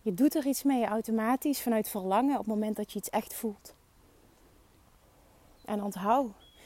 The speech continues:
degene die het hebben uitgevogeld, als je nu luistert, je bent ondernemer, degene die het hebben uitgevogeld financieel. En ik kan hem meteen doortrekken, degene die het hebben uitgevogeld,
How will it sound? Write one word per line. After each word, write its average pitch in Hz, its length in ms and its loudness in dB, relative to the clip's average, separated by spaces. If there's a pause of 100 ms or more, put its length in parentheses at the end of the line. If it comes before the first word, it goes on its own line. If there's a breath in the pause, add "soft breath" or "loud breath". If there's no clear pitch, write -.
(360 loud breath)
degene 220 380 2
die 208 140 0
het 202 100 0
hebben 196 220 -2
uitgevogeld, 262 960 4
als - 140 -14
je 214 60 -4
nu 214 100 2
luistert, 226 360 2
je 208 60 -8
bent 202 180 -4
ondernemer, 226 560 0
degene 214 300 -4
die 208 100 -6
het 202 100 -8
hebben 208 200 -4
uitgevogeld 233 680 0
financieel. 233 680 -4 (1080 loud breath)
En 196 80 -6
ik 180 100 -6
kan 190 140 0
hem 196 80 0
meteen 190 320 2
doortrekken, 196 500 2
degene 196 260 2
die 202 120 0
het 208 80 0
hebben 185 240 -2
uitgevogeld, 202 920 2